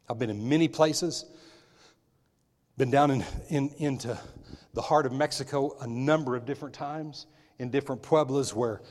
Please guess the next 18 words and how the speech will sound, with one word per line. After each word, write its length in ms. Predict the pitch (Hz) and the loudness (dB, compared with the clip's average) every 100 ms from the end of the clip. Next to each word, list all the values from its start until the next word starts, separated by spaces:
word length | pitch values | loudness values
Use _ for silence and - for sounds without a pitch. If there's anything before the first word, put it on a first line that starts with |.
| - - - | -20 -20 -4
where 480 | 131 123 110 104 - - - _ - | 0 2 2 -2 -8 -20 -20 _ -2
curanderas 720 | 165 143 123 131 139 139 113 | 0 2 2 2 2 2 -2
and 180 | 110 98 | -4 -2
different 320 | 135 135 135 | -4 -2 -4
ones 380 | 135 135 131 101 | -2 0 -2 -4
that 340 | 117 117 - 156 | -6 -8 -14 -12
were 140 | 104 | -8
stirring 520 | 98 - - 147 139 135 | -6 -6 -2 0 0 -2
up 100 | 117 | -2
meetings 540 | 127 139 143 147 107 | -2 0 0 0 -4
that 80 | 123 | -6
we 160 | 120 | -4
were 140 | 127 - | -2 -2
having. 440 | 147 143 147 151 - - - - - | 0 -2 -4 -8 -12 -20 -20 -10 2
We 100 | 147 | 6
were 120 | 143 | 6
in 60 | 117 | 4
a, 180 | 107 | -2